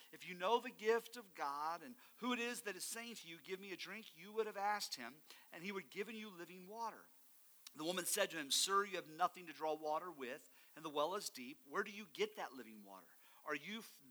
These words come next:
greater than our father Jacob? He gave us the well and drank from it himself, as did his sons and his livestock." And Jesus said to her, "Everyone who drinks of his water will be thirsty again, but whoever drinks of the water that I give him will never be thirsty again.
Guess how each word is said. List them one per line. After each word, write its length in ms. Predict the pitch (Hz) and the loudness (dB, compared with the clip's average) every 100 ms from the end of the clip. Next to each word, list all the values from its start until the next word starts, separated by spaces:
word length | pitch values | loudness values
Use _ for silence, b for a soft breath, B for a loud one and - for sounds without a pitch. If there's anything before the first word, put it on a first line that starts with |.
| - - | -20 -10
greater 320 | 143 170 208 | -2 2 2
than 140 | 190 170 | 2 0
our 100 | 143 | 2
father 340 | 165 160 135 120 | 4 4 2 -4
Jacob? 440 | 120 143 - 214 | -4 -4 -6 -10
He 80 | 139 | -10
gave 260 | 120 123 | -8 -8
us 120 | 170 - | -10 -10
the 120 | 196 | -8
well 340 | 165 175 196 | -4 -2 -2
and 80 | 147 | -6
drank 240 | 117 131 | -10 -12
from 140 | - 110 | -12 -12
it 80 | 104 | -10
himself, 420 | 98 - 98 85 - B B B B | -8 -8 -8 -16 -20 B B B B
as 160 | 147 139 | 2 2
did 180 | 147 147 | -6 -6
his 100 | - | -4
sons 380 | - 165 175 | 0 0 0
and 80 | 175 | -8
his 120 | 170 | -10
livestock." 600 | 165 175 202 - 208 196 | -6 -4 -4 -6 -8 -10
And 100 | 131 | -8
Jesus 280 | 127 208 196 | -6 -2 0
said 200 | - 233 | 2 2
to 80 | 180 | 2
her, 120 | 147 - | -2 2
"Everyone 420 | 190 240 233 226 | 0 0 -4 -4
who 60 | 170 | -6
drinks 360 | 135 170 202 | -6 -8 -6
of 60 | 208 | -10
his 160 | 208 151 | -10 -8
water 360 | 143 127 156 B B B | -4 -4 -6 B B B
will 80 | 160 | -10
be 100 | 170 | -8
thirsty 500 | - 214 254 - 156 | -2 2 2 2 -4
again, 480 | 113 110 104 123 143 | -6 -8 -10 -12 -12
but 100 | 131 | -8
whoever 280 | 156 185 190 | 0 2 2
drinks 340 | 156 196 185 | 0 -2 -2
of 60 | 170 | -6
the 60 | 170 | 0
water 280 | 175 185 | 2 2
that 120 | 165 160 | 0 2
I 180 | 226 | 2
give 360 | 262 143 127 147 | 2 -6 -6 -6
him 220 | 143 135 | -8 -10
will 120 | 147 143 | -10 -10
never 220 | 127 131 | -10 -10
be 140 | 139 | -14
thirsty 420 | 131 95 95 - 98 | -16 -10 -10 -10 -16
again. 340 | 110 170 | -12 -10